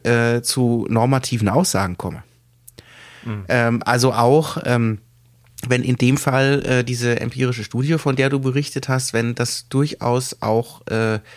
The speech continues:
Speaker 1: nicht nur meiner Intuition, äh, sondern tatsächlich, ähm, glaube ich, einer relativ wohl überlegten Überzeugung entsprechen würde, äh, folgt doch daraus, äh, dass, äh, viele Leute das Denken überhaupt nichts.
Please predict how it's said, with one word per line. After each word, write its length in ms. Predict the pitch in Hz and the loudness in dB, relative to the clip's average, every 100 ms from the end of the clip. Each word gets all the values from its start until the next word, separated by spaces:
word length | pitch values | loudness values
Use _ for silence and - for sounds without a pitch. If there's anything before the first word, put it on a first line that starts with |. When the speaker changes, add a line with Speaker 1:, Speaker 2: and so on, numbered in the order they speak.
| - | -6
Speaker 1:
nicht 220 | 151 160 170 | -4 -2 0
nur 100 | 143 | 2
meiner 280 | 135 135 | 2 2
Intuition, 840 | 123 139 - 131 - 143 143 190 214 - - - - - - | 0 -2 0 -2 0 2 4 2 0 -6 -20 -18 -18 -18 -10
äh, 460 | - 143 139 135 135 | -2 2 4 4 2
sondern 400 | 131 127 131 127 | 2 0 0 -2
tatsächlich, 600 | 131 127 131 135 - - | -4 -2 -2 -2 -6 -6
ähm, 420 | - 123 123 120 117 - | -2 0 0 -4 -8 -4
glaube 240 | 117 120 | 0 0
ich, 140 | 131 - | 0 -2
einer 420 | 123 123 117 120 | 0 0 -2 -2
relativ 400 | 127 139 135 123 | -2 0 -4 0
wohl 160 | 147 | 0
überlegten 480 | 156 135 131 139 - | 2 2 0 -2 -4
Überzeugung 640 | 127 123 - 151 220 147 123 | -2 -2 0 2 4 2 2
entsprechen 720 | 120 - 139 208 160 117 104 | -2 -4 -2 -2 0 -2 -4
würde, 460 | 104 107 104 135 185 - - - - - - | -4 -2 0 0 -2 -6 -20 -18 -18 -18 -6
äh, 200 | 123 123 | 0 0
folgt 420 | 117 131 156 156 | 2 0 0 0
doch 120 | 135 | -2
daraus, 720 | - 117 120 147 143 151 - - | 0 0 2 2 0 0 -2 -4
äh, 300 | 127 123 123 | 0 0 0
dass, 440 | 113 120 - - | -2 -2 -4 -6
äh, 300 | - 120 113 | -2 0 0
viele 300 | 123 170 175 | -2 -2 2
Leute 380 | 135 110 127 - | 2 4 2 0
das 240 | - 113 - | -2 -4 -2
Denken 400 | 113 139 147 135 | 0 0 -2 -2
überhaupt 460 | 101 101 127 - | -2 0 -2 -4
nichts. 320 | 92 - - | -12 -10 -14